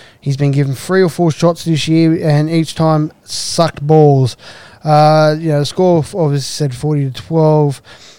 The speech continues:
Um, look, the Blues will sweat on the, uh, fitness of, uh, Payne Haas. You know, he is in, he is in camp, but it'll be interesting to see, uh, how he pulls up. Dale, mate, where to for, um,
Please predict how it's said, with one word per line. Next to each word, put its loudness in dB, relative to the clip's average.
Um, 0
look, -4
the -6
Blues 0
will -2
sweat -2
on 0
the, 0
uh, 0
fitness -6
of, -2
uh, 2
Payne -2
Haas. -4
You -4
know, 2
he 2
is -2
in, -2
he -4
is -6
in -6
camp, -4
but -4
it'll -6
be -6
interesting -4
to 0
see, -4
uh, 0
how 2
he 2
pulls 0
up. 0
Dale, 2
mate, 0
where -6
to -8
for, -4
um, 2